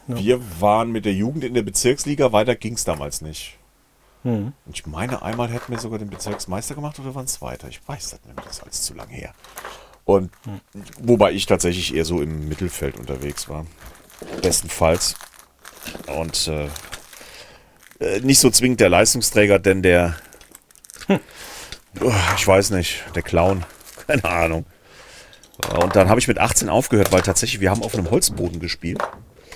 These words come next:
Speaker 1: Äh.
Speaker 2: Und, ähm,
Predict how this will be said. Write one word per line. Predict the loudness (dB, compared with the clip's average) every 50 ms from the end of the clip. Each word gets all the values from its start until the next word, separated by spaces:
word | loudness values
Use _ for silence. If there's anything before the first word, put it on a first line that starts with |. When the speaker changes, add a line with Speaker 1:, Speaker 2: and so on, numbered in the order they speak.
| -20 -18 -12 -8 -8
Speaker 1:
Äh. | -6 -2 -2 0 0 -2 -4 -6 -10 -18 -20 -20 _ _ _ _ _ _ 4
Speaker 2:
Und, | 6 6 6 6 4 2 -4 -2 0 4 8
ähm, | 10 10 10 10 10 8 6 4 0 0 -2 -2 -2 -4 -6 -6 -6 -6 -6 -6 -8 -8 -10 -10